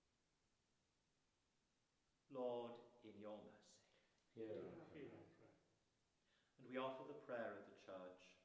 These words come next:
Speaker 1: today, especially asking the prayers of our brothers Philip and James, for those who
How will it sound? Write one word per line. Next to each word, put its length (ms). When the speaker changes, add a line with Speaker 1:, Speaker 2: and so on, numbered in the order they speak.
Speaker 1:
today, 260
especially 560
asking 420
the 160
prayers 380
of 80
our 220
brothers 400
Philip 260
and 100
James, 720
for 140
those 480
who 100